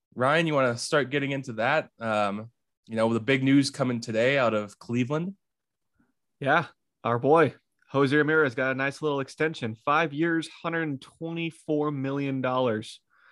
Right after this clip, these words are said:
Speaker 2: Um, well-deserved. I mean, that dude's a beast. Um, I honestly thought they were gonna trade him, and, uh, turns out I was wrong. And not only did they extend him, they, he has a f-,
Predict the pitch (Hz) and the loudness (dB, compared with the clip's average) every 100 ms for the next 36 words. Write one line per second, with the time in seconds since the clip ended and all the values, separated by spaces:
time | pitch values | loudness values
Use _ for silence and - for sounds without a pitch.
0 | _ _ _ _ _ _ - 110 107 107 | _ _ _ _ _ _ -6 -2 0 -2
1 | 107 _ _ _ _ _ _ - 135 143 | -4 _ _ _ _ _ _ 0 4 6
2 | 131 127 107 - - - 117 117 131 123 | 6 4 2 -4 -20 -10 -4 0 2 2
3 | 110 120 110 - - - _ _ _ _ | 2 2 0 -6 -14 -20 _ _ _ _
4 | _ - 113 110 107 104 104 _ _ _ | _ -6 0 0 0 -4 -12 _ _ _
5 | - - _ _ _ - 117 123 131 131 | -20 -20 _ _ _ 0 2 4 2 0
6 | 123 135 131 _ _ 117 120 123 135 127 | 2 2 2 _ _ -2 0 0 -2 -2
7 | 156 139 101 _ _ _ - 113 113 113 | 0 0 -4 _ _ _ -12 -8 -6 -2
8 | 117 117 117 117 _ - 135 127 127 123 | 0 0 0 -4 _ -4 -2 2 2 2
9 | 135 135 120 123 147 - 143 156 151 143 | 2 0 -2 -2 -2 0 -2 -2 -4 -4
10 | _ _ _ _ 139 151 147 - 151 143 | _ _ _ _ 4 6 6 4 2 2
11 | 120 135 143 131 147 147 151 - 123 117 | 2 0 -2 -2 -2 -2 -4 -4 -6 -8